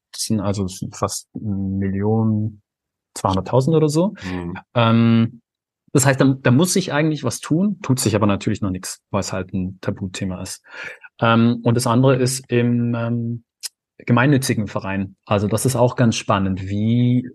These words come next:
Speaker 1: interagiert man mit denen? Wie kommt man an die ran? Gerade Hospize,
Speaker 2: Mhm.
Speaker 1: ähm, die ganzen, äh, Hospizvereine, aber natürlich auch irgendwie, äh, Altenheime oder so oder auch
Speaker 2: Mhm.
Speaker 1: Kirchen, kirchliche Einrichtungen.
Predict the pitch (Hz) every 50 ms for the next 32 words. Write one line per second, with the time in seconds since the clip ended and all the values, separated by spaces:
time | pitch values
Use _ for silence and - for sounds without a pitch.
0 | - - 123 127 123 123 113 101 - 127 135 135 139 135 131 131 135 131 131 -
1 | 120 117 120 117 117 117 117 117 117 107 104 - 107 107 107 107 107 107 107 104
2 | - - - - 131 127 113 107 107 104 101 101 101 95 - 110 113 127 127 123
3 | 123 123 - - 110 - - - 117 113 - - 85 82 110 107 - - - -
4 | 104 101 101 104 - - - - - - _ - 107 101 98 98 98 98 98 98
5 | 98 - 98 104 98 95 - - 101 101 101 101 101 101 101 - _ _ _ _
6 | _ _ - 101 95 95 90 110 - - - 117 - - - 117 - - - 104
7 | 107 110 110 110 107 107 107 110 101 104 - 101 98 95 - - 104 101 101 -
8 | 95 92 98 95 98 92 92 104 98 95 95 98 95 - 90 95 92 - - 107
9 | 113 120 131 120 104 95 98 92 92 92 95 95 95 98 95 92 - 101 98 104
10 | 120 131 127 127 - 104 92 - 101 101 101 117 117 123 131 - 107 104 113 117
11 | 113 - - - 123 123 127 127 117 - - 101 101 98 95 95 95 90 - -
12 | 104 95 98 104 120 139 143